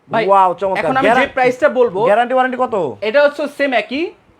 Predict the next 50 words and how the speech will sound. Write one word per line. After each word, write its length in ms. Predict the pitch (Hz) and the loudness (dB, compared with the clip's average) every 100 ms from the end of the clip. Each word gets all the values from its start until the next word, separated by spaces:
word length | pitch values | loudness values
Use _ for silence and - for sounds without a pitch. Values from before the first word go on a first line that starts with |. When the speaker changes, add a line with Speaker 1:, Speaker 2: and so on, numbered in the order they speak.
| _ | _
Speaker 1:
ফাইভ 260 | 202 233 233 | 0 0 2
ইয়ার্স 220 | 277 269 | 0 0
থাকবে 260 | 269 247 | -2 0
সার্ভিস 420 | 262 269 226 240 233 | 0 0 -2 -4 0
ওয়ারেন্টি। 360 | 220 175 135 | 0 0 -6
Speaker 2:
আচ্ছা। 320 | 135 143 135 107 | -8 -4 -6 -4
Speaker 1:
আর 120 | 151 - | -6 -4
ছয় 200 | 226 233 | 0 2
মাস 180 | 262 269 | 2 0
থাকবে 240 | 269 247 | 0 -2
রিপ্লেস 480 | 196 214 - 262 269 185 | -2 -6 -4 -2 -2 -2
গ্যারান্টি। 400 | 196 160 - 101 113 | -6 -6 -10 -20 -12
Speaker 2:
রিপ্লেস 280 | 170 180 185 | -10 -6 -2
Speaker 1:
একবার 180 | 220 | 0
Speaker 2:
গ্যারান্টি 280 | - 226 233 | 2 2 0
Speaker 1:
অফিসিয়াল 260 | 277 302 269 | -4 -2 0
Speaker 2:
থাকবে। 120 | 247 | 2
Speaker 1:
ভাবে 140 | 196 | 2
আমাদের। 300 | 170 143 123 107 | 0 -4 -10 -16
Speaker 2:
আচ্ছা। 380 | - 131 127 - | -8 -8 -8 -4
Speaker 1:
কথা 200 | 214 269 | -2 0
না, 160 | 269 330 | 0 -2
কাগজে 420 | - 220 226 233 | 0 -2 -2 -2
লেখা 260 | 226 202 214 | -2 -4 -8
থাকবে 280 | 196 160 | -10 -10
ডাইরেক্ট। 320 | 143 135 110 180 | -10 -10 -8 -4
Speaker 2:
একবারে 540 | 190 185 202 226 233 | -4 0 0 2 -2
লিখে 300 | 190 202 233 | -2 -2 -2
দিবে। 160 | 185 175 | -4 -2
মোহাম্মদ 380 | 190 220 233 | 0 0 -2
রিফাত 320 | 190 214 254 233 | -4 -2 0 2
ভাই 200 | 214 214 | 0 0
বলছে 220 | 214 214 | -2 -4
বিশ 200 | 185 214 | -6 -2
হাজার 160 | 208 | -2
টাকা 180 | 208 185 | -2 -2
হতে 160 | 185 170 | -2 -4
পারে। 200 | 151 123 170 | -6 -6 -6
Speaker 1:
জি। 220 | 185 131 | -6 -4
Speaker 2:
আচ্ছা, 160 | - 208 | -4 -4
সবাই 320 | 196 214 254 | 2 2 2
যেহেতু 200 | 247 254 | 0 -4
বিশ 280 | 208 226 208 | -4 -6 -2
হাজার, 260 | 233 240 208 | 0 0 0
বাইশ 280 | 196 208 | 0 0
হাজার, 220 | 202 208 220 - | 0 -2 -2 -4
একুশ 320 | 202 208 202 | -8 -6 -4
হাজার 220 | 202 220 | 0 0
এরকম 320 | 202 202 220 | 0 -4 -4
বলতেছে। 440 | 208 202 185 196 | -4 -4 -4 -6